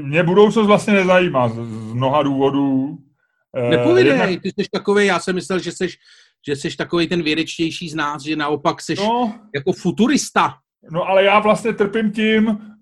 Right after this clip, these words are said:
Speaker 1: že já jakoby, já vlastně nechci znát budoucnost, no, že jako člověku bere znalost budoucnosti jakýkoliv, jakýkoliv jako, jako radost z toho ji jako vytvářet a něco dělat, no, jako, mě, já mám, já se bojím, že kdybych viděl budoucnost, že,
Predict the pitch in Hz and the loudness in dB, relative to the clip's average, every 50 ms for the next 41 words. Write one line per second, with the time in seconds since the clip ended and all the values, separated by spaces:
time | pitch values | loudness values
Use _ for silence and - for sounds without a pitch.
0 | - 147 156 131 165 185 190 190 196 202 202 208 208 202 202 214 202 185 208 208 | -6 -6 -2 0 2 4 4 4 4 4 4 2 2 2 2 0 2 6 6 8
1 | 208 208 202 202 170 - 170 - 170 196 196 175 - 220 208 214 208 - 233 214 | 8 6 6 2 -2 -6 -4 -4 -2 -2 -4 -4 -2 -2 -2 -2 -2 -4 -6 -6
2 | 185 214 208 196 185 170 175 165 156 139 143 - 151 135 120 107 - - 123 123 | -4 -2 0 0 0 -2 -4 -4 -6 -6 -8 -12 -14 -14 -14 -14 -14 -12 -10 -10
3 | 127 143 139 156 165 165 165 165 165 180 175 175 190 180 185 202 156 170 170 180 | -8 -6 -2 2 4 4 4 4 2 -2 -2 -2 -4 -4 -4 -2 2 2 4 4
4 | 190 190 185 185 - _ _ - 127 147 160 175 185 165 180 180 156 143 160 175 | 2 0 0 -4 -10 _ _ -8 -4 0 2 2 2 2 -2 -4 -4 -2 0 0
5 | 180 180 175 190 175 - - - 196 190 175 185 185 180 175 190 190 185 190 185 | 0 -2 -2 -6 -8 -8 -6 -2 -2 -2 0 0 -2 -4 -4 -4 -4 -2 -2 -4
6 | 180 180 - _ _ _ _ _ _ - 143 147 151 - - 185 185 180 - 185 | -6 -8 -14 _ _ _ _ _ _ -6 -2 -2 -2 0 0 0 -2 0 2 2
7 | 180 175 180 175 175 185 180 175 180 - 190 190 185 185 185 180 185 185 185 185 | 2 4 2 2 2 2 0 0 0 0 2 4 6 6 8 8 8 8 6 4
8 | 180 180 - _ _ _ - 143 127 190 185 175 165 165 180 190 185 - - - | 2 0 -4 _ _ _ -6 -6 -2 0 2 4 4 4 4 0 -2 -4 -10 -2
9 | - 190 165 175 185 185 185 185 180 180 180 180 190 180 175 175 175 180 180 185 | 0 2 4 4 4 2 2 0 0 0 0 0 -2 -2 -2 -2 0 0 2 2
10 | 175 160 185 185 185 180 190 185 180 175 170 175 - 185 180 180 160 127 107 - | 2 2 0 0 0 0 0 -2 -2 -4 -6 -6 -6 -4 -2 -2 -2 -2 -4 -6
11 | 107 107 120 131 127 131 165 147 - _ _ _ _ 135 143 156 160 156 165 175 | -8 -10 -8 -8 -6 -4 -6 -6 -6 _ _ _ _ -6 -2 2 2 4 4 4
12 | 196 185 175 170 170 180 170 - 208 160 190 190 202 196 196 196 196 208 202 196 | 4 2 2 2 2 2 2 2 4 6 6 6 6 6 6 6 4 4 4 2
13 | 196 208 208 196 196 190 190 196 196 - 196 196 196 196 180 185 190 190 | 2 2 2 2 4 4 2 2 2 0 -4 -4 -4 -2 -2 0 0 -2